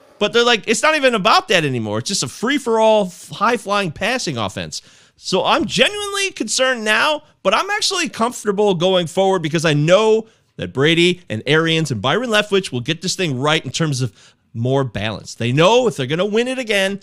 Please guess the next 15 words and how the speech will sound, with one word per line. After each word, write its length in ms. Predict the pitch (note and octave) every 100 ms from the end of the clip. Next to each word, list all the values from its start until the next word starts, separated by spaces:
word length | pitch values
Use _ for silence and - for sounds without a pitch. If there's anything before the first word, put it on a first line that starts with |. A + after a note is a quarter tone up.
| -
they 180 | B2 C3+
need 520 | C3+ D#3 E3 E3 D3
a 60 |
little 420 | B2+ C3 A3 D4 B3
bit 120 | A#3+
more 160 | C4+
balance. 280 | B3+ D3+ B2+
I 100 | G#3
know 140 | C#4+ D4+
this 120 | A#3
is 80 | A3
a 60 |
passing 480 | E3+ G#3+ A#3 G#3 F#3+
league, 220 | F3+ F#3
and, 120 | D#3